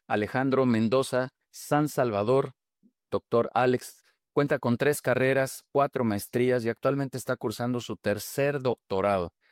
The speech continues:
Ha recibido reconocimientos de tres secretarios de Economía por su aportación al comercio exterior, donde también tiene,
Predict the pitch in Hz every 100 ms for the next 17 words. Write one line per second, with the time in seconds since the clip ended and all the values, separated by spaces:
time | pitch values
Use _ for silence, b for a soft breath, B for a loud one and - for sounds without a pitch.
0 | b b b - 135 151 - 127 139 127
1 | 117 113 107 120 127 135 135 113 98 120
2 | 127 117 104 104 113 117 101 98 107 110
3 | 139 160 147 110 107 110 107 - 101 98
4 | - 101 120 120 110 104 104 104 - 107
5 | - 107 - 135 151 185 135 107 98 101
6 | 101 110 107 107 101